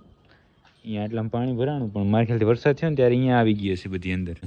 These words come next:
નેત્રંગ જો આપણી બાજુમાં આવ્યો. નેત્રંગ,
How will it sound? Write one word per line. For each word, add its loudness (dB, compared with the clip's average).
નેત્રંગ 0
જો 4
આપણી 2
બાજુમાં 4
આવ્યો. 2
નેત્રંગ, -2